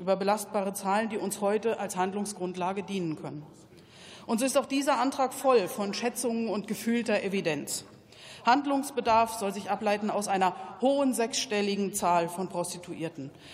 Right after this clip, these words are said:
einem überwiegenden Mehrheitsanteil von Missständen, unkontrollierbarer Ausbreitung von Menschenhandel. Dabei berufen Sie sich auf Zahlen, Experten und Betroffene,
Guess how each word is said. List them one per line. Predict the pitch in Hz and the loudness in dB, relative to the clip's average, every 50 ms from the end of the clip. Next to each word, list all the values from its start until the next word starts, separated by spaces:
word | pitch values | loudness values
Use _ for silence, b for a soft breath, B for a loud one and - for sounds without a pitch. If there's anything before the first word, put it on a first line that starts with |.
| B B B | B B B
einem | 190 214 226 226 214 - - | 2 2 2 0 -2 -2 0
überwiegenden | 269 262 277 269 262 247 214 240 240 226 233 220 220 214 208 | 2 4 4 4 4 2 2 0 -2 -2 0 0 0 2 2
Mehrheitsanteil | 220 233 240 226 226 208 190 202 - - 185 180 180 175 - 190 180 175 170 170 | 4 2 2 2 2 -2 -2 -2 -4 -2 -2 -2 -2 -2 -2 0 2 2 2 0
von | 170 - - 180 185 185 | -2 -4 -4 -2 -2 -2
Missständen, | 202 202 - - - - 180 156 143 143 - - - 151 151 - B B B B B B B B B | -2 -2 -4 -6 -6 -6 -6 -6 -6 -6 -8 -12 -14 -16 -16 -16 B B B B B B B B B
unkontrollierbarer | - 294 320 330 294 - 262 262 240 233 - 240 233 226 247 240 220 220 208 196 202 175 180 | 4 4 6 6 4 2 0 0 0 0 -2 -4 -2 0 0 2 4 4 2 4 2 2 4
Ausbreitung | 208 226 240 240 - - 202 202 202 220 208 196 | 4 2 2 0 -2 0 0 0 0 0 -2 -4
von | - 196 185 185 | -2 -2 0 0
Menschenhandel. | 185 190 208 208 - 196 170 170 156 151 147 147 151 151 165 170 | 0 0 0 -2 -2 -4 -4 -2 -4 -4 -4 -6 -8 -10 -8 -4
Dabei | - 190 202 220 226 | 0 2 2 4 4
berufen | 208 233 214 247 294 285 285 262 | 2 2 0 0 0 2 0 0
Sie | 220 240 | 0 -2
sich | 247 247 247 | -4 -2 0
auf | 208 196 - - | -2 -2 -2 -2
Zahlen, | - 214 208 226 247 254 262 254 | 0 2 4 4 4 4 2 -2
Experten | - 208 - - - 202 202 220 262 - 254 233 | -4 -4 -6 -4 0 2 2 2 2 2 -2 -4
und | 185 220 220 - | -4 -4 -6 -6
Betroffene, | - - - - 226 277 - - 190 170 160 220 302 | -6 -6 0 2 2 2 2 0 0 0 0 0 -2